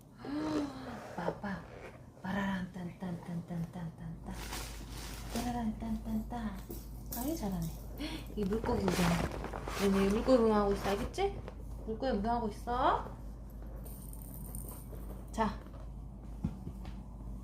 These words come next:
자, 엄마 통독할 동안 물고기 구경, 그리고 이것도 보고, 알겠어? 알겠지?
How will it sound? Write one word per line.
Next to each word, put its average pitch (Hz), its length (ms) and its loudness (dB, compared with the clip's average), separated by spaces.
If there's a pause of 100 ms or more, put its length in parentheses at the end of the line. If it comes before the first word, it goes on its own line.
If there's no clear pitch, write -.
(2500)
자, 180 180 -8 (720)
엄마 196 180 4
통독할 269 480 -2
동안 208 240 4
물고기 226 300 6
구경, 185 180 6 (100)
그리고 165 300 4
이것도 - 200 0
보고, 139 220 -6
알겠어? 196 420 0 (480)
알겠지? 202 480 -4